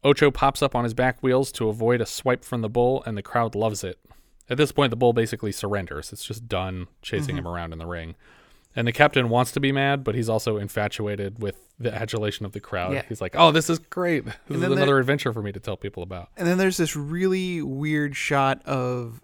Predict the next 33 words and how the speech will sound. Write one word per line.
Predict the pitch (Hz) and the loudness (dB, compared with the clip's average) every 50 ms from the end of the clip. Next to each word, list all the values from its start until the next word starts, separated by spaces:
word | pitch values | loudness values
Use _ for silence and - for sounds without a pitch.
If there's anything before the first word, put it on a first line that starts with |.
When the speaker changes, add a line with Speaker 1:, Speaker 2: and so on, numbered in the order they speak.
| _ _ | _ _
Speaker 2:
Herbie | - - - 147 147 139 139 131 123 123 | -20 -6 0 0 0 0 0 -2 -4 -6
rotating | - - 123 127 127 135 135 - 160 147 139 147 143 139 | -8 -6 -4 -2 -2 -2 0 -2 -2 -2 -2 -2 -4 -2
in | 123 120 110 | -4 -6 -8
place. | - - 127 127 143 165 185 - - - - - - | -6 -4 -4 -2 -2 -4 -6 -6 -8 -8 -8 -4 2
Speaker 1:
Yeah. | 139 143 135 113 92 - _ _ _ _ _ _ _ _ _ _ _ _ - | 6 6 6 6 4 -2 _ _ _ _ _ _ _ _ _ _ _ _ -8
It's | 113 113 - | -4 2 2
a, | 123 117 - - | 2 2 2 -2
it's | 143 131 120 - | -2 -4 -2 0
like | 123 120 113 110 | 0 0 0 0
a | 110 | -2
blue | 107 120 117 117 | -2 0 -2 -2
screen | - - - 127 123 127 | -2 -4 -6 -4 -4 -4
shot. | 123 - 127 127 127 131 135 - | -2 -2 -2 -2 -2 -4 -6 -4
Speaker 2:
Yeah, | 196 202 196 | -4 -4 0
but | 170 185 180 | 2 2 2
it's | 175 - - | 2 4 2
like, | 196 180 - - - _ _ _ _ _ _ _ _ _ _ _ 494 381 | 0 0 0 -14 -20 _ _ _ _ _ _ _ _ _ _ _ -16 -10
we've | 226 202 214 202 202 | -6 -4 -4 -2 -2
already | 240 285 285 233 | -2 -2 -2 -2
seen | 190 - - 214 208 | -4 -4 -4 -2 0
Herbie | 190 165 - 180 180 190 175 175 160 147 139 135 127 - - - - - - _ _ _ _ _ _ _ - | 0 0 0 2 0 2 2 0 0 0 -2 -2 -4 -8 -12 -20 -20 -20 -20 _ _ _ _ _ _ _ -8
turn | - 185 190 185 | -4 -2 2 2
his | 180 156 143 | 2 0 0
wheels | 139 151 156 156 147 | -2 0 0 0 0
completely | - 143 131 - 151 143 139 | -2 -6 -4 -4 -4 -4 -4
sideways | 135 - - 143 139 139 135 131 123 120 117 | -6 -2 0 0 0 0 0 -2 -4 -4 -4
to | - 135 | -6 -6
move | 135 127 131 127 - - - | -4 -2 -2 -4 -4 -2 -2
out | 127 135 139 | 0 0 0
of | 127 | -2
a | 131 123 | -4 -6
position | 127 131 120 120 127 123 - 160 147 143 | -6 -6 -4 -4 -4 -4 -2 -4 -4 -4
on, | 135 - 135 131 123 - | -4 -6 -6 -6 -6 -8